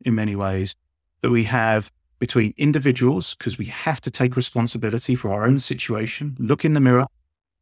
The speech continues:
dig our head out of the sand and own up to what the reality of the situation is. But we're looking for support,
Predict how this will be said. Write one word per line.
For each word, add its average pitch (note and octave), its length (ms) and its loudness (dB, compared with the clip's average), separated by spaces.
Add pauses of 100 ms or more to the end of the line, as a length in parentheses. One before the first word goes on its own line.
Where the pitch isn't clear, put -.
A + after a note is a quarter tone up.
(100)
dig C3+ 160 2
our C#3 100 4
head C3+ 420 2
out C#3 200 2
of D3 80 2
the C#3+ 100 0
sand C3+ 520 0
and G#2 140 0 (280)
own C#3 200 4
up - 160 2
to B2 240 4
what B2 200 0
the B2+ 100 4
reality B2 440 2
of A2+ 40 0
the A2+ 60 0
situation A2+ 640 -2
is. G2 200 -6 (320)
But C3 80 0
we're C#3 140 4
looking D3 340 2
for - 120 -4
support, G#2+ 460 -4